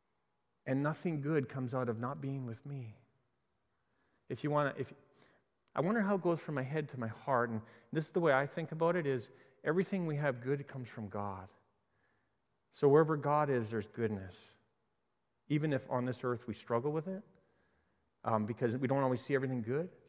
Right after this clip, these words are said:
but in eternity, it'll even be more clear. So wherever God is not, there is no good.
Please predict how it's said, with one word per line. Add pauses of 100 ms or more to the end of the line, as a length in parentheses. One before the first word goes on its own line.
(760)
but
in
eternity, (840)
it'll
even
be
more
clear. (680)
So
wherever
God
is
not, (840)
there
is
no
good.